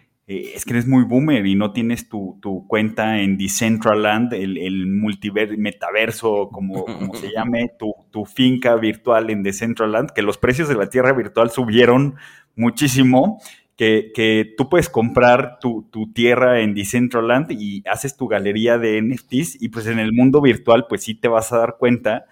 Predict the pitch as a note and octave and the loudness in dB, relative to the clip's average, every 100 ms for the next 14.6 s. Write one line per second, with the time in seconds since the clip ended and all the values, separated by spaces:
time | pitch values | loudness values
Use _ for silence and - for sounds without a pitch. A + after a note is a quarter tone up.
0 | _ _ _ G2 G2 G#2 A2 - A2+ A2 | _ _ _ -6 0 2 2 0 -6 -2
1 | A#2 A2+ A#2 - A2 A2+ A2+ G#2 A2+ A#2+ | -4 -2 -4 2 2 2 -2 -2 0 0
2 | B2+ C#3 G#2 F#2 - G2 G#2 - A2 G#2+ | 0 -2 -6 -6 -4 -2 -2 -2 -6 -6
3 | G2 G2 G2 F#2+ G#2 A2+ A2+ A2 A2 G#2 | -4 -4 -4 -8 -6 -6 -4 -4 -4 -6
4 | _ _ _ - F#2 F#2+ G2 - G#2+ G#2 | _ _ _ -6 -2 0 0 -4 -6 -4
5 | A2+ A#2+ B2 E3+ - _ _ A2 G#2 - | 0 2 2 0 -10 _ _ -8 -6 -6
6 | G2+ G2 A#2 A#2 A#2+ A#2+ B2 A#2+ A#2 A#2+ | -8 -6 -2 0 0 0 2 2 0 -2
7 | A#2+ A2+ B2+ C#3 G2+ G2 F#2 F2+ F#2 F2+ | -2 -2 -4 -4 -4 -4 -4 -4 -4 -2
8 | F2+ F2 F2 F2 E2+ _ _ _ - G2 | -4 -4 -4 -6 -10 _ _ _ -4 2
9 | G#2 A2 A2+ A2 G2 G2+ - G#2 G#2 G2 | 2 2 0 0 0 -2 -4 -2 0 2
10 | F#2+ G2+ G#2+ - G2+ - G#2 G#2 G#2+ - | 0 -2 -4 -6 -8 -2 -2 -2 -4 -6
11 | - F#2+ F#2+ G2+ A#2 - F2+ F#2 F#2+ G2 | -12 -8 -2 -2 -2 -8 -8 -4 -2 0
12 | F#2 F#2+ F#2 F#2+ G2 - _ _ - G2 | 0 -2 -4 -10 -14 -20 _ _ -8 -6
13 | F#2+ F2+ - E2+ - G2+ F#2+ F#2+ F#2 F2+ | -4 -8 -10 -14 -12 -6 -4 -2 -4 -8
14 | A2 A#2 E2 D2 F2+ B2 | -8 -8 -10 -16 -20 -20